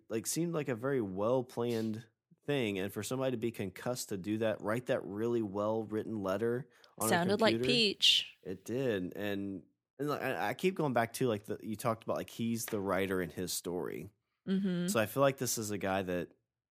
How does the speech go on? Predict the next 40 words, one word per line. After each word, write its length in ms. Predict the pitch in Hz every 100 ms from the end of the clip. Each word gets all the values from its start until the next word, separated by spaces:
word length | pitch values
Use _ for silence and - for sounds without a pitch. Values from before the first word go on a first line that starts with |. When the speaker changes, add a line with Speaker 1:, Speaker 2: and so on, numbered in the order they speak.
| _ _ _ _ _ _ _
Speaker 1:
has 500 | - 113 101 104 92
those 260 | 95 87 -
skills. 840 | - - 82 64 55 82 - - - _ _ _ _ _ _
And 440 | 107 101 92 90 - _ _
I, 180 | 107 107 - -
<sighs> 240 | - - -
there, 160 | 127 - -
again, 300 | 120 104 92
there's 140 | 101
just 160 | 107 101
so 140 | 151
many 140 | 143 104
paths 320 | - 90 -
you 60 | 85
could 140 | 85
go 140 | 87 87
with 160 | 82
this, 220 | 82 82
but 280 | - 80 80 -
Speaker 2:
Yeah, 320 | 190 160 - 180 - -
totally. 600 | - 185 170 160 - 190 _ _ _ _ -
Speaker 1:
I, 40 |
I 20 | 160
know 120 | 202
we've, 200 | 196 -
we've 220 | 151 131
talked 240 | - 226 208
about 180 | 151 117
it 60 |
a 60 | 98
bunch, 280 | 101 98 -
but, 140 | 95
like, 200 | 101 98
w-, 240 | - 123
are 100 | 127
you 180 | 135 175
starting 260 | 185 - 147
to 60 |
feel 200 | 147 151
like 180 | 139 127